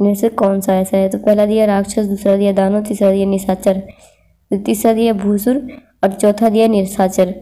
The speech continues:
तो जो option number आपका सी है भूसुर, ये जो है दैत्य शब्द का पर्यायवाची नहीं है, बाकी राक्षस, दानव और निशाचर तीनों हो जाएंगे। Next question देखिए, रुख शब्द का पर्यायवाची कौन सा है, इसमें से आपको बताना है।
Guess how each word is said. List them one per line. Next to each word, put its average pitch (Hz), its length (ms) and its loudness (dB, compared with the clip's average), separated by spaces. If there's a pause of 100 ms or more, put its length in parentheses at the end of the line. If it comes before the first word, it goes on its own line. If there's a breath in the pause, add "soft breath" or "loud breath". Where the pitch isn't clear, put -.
(480 loud breath)
तो 208 60 2
जो 202 100 0
option 214 420 -2
number 233 280 2
आपका 226 280 2
सी 233 360 0
है 214 80 2
भूसुर, 202 420 0
ये 214 240 0
जो 226 140 0
है 220 160 0
दैत्य 208 360 -2
शब्द 190 220 -4
का 202 140 2
पर्यायवाची 196 600 0
नहीं 185 340 0
है, 185 240 -6 (1160 loud breath)
बाकी 208 280 4
राक्षस, 208 420 0
दानव 202 320 0
और 226 80 0
निशाचर 208 460 -2
तीनों 240 380 0
हो 208 100 2
जाएंगे। 180 400 -2 (380 loud breath)
Next 240 200 0
question 208 300 0
देखिए, 196 280 0
रुख 240 240 -2
शब्द 208 320 -2
का 208 160 2
पर्यायवाची 196 560 2
कौन 196 240 0
सा 196 160 -6
है, 190 160 0
इसमें 190 240 -2
से 202 140 -4
आपको 190 240 -4
बताना 180 320 -2
है। 226 200 0